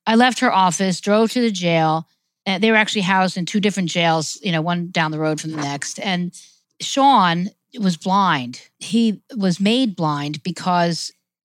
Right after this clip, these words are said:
before he killed his girlfriend, he was a, a military, a veteran. He had fought in, uh, the Somali War, which the U S engaged in in the early nineties.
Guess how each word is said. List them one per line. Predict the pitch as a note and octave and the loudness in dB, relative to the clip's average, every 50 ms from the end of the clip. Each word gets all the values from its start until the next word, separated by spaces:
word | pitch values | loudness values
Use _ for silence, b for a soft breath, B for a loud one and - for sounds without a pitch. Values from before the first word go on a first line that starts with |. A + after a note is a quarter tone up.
| _ - | _ -4
before | G#3+ - - C4 B3+ | -2 0 2 2 2
he | A#3 B3 G#3 | 2 0 -2
killed | - - A3 G#3 F3+ | -2 -2 0 0 0
his | G3 F3+ | -2 -4
girlfriend, | - - E3+ E3 D#3 - E3+ D#3 | -2 -2 -2 -2 -2 -4 -6 -2
he | G3 | -2
was | G#3+ G#3 G3 - | 0 0 0 0
a, | G3+ F#3 F3 F3 - | 0 0 0 -2 -2
a | - | -4
military, | F3+ F3 F3 F3+ E3+ - F3 E3 D#3 - | -4 -2 -2 -2 -2 -2 -2 -4 -2 -2
a | F3 | -2
veteran. | D#3+ E3 D#3+ D3+ C3+ B2+ B2+ C3+ - B B B B B B | -2 -2 -2 -4 -6 -12 -14 -16 -18 B B B B B B
He | B A#3 A3 | B 2 2
had | G#3 G#3+ F#3+ | 2 2 0
fought | E3 - G3 F3+ F3 E3+ - - | -2 -2 0 2 2 2 0 -2
in, | F#3 E3+ E3 D#3+ D#3+ D#3+ F3 - - | -6 -4 -4 -4 -6 -6 -8 -8 -6
uh, | F#3+ D#3+ D#3+ D#3 D3+ D#3 | -4 -2 0 0 -2 -2
the | E3 D#3+ | -4 -6
Somali | D3+ - - D#3+ D#3+ D#3+ D#3 D#3 D#3+ D#3 | -6 -6 -6 -6 -4 -4 -2 -2 -2 -4
War, | D3 D3 D3+ D#3 D#3+ E3+ F#3+ G3 - | -4 -4 -6 -4 -4 -4 -4 -4 -8
which | - G3+ E3+ D#3 - - - - | -10 -12 -10 -8 -8 -8 -10 -12
the | C4 B3 A3 F3 | -14 -18 -14 -10
U | F3 D#3+ D#3+ | -6 -6 -4
S | D#3 D3+ D3 - - - - | -4 -6 -6 -8 -12 -12 -12
engaged | G#3+ E3+ D#3+ D#3+ D3+ D3+ D3 - - | -12 -8 -6 -4 -4 -4 -4 -6 -6
in | E3 D#3 | -6 -6
in | D3+ D3 D3 | -6 -6 -8
the | C#3 | -10
early | - E3 E3 D#3 | -10 -8 -8 -8
nineties. | D3 C#3+ C#3+ C#3 C#3 C#3 D3 D3+ D3 C3+ - - | -8 -8 -10 -10 -10 -8 -6 -6 -6 -6 -8 -12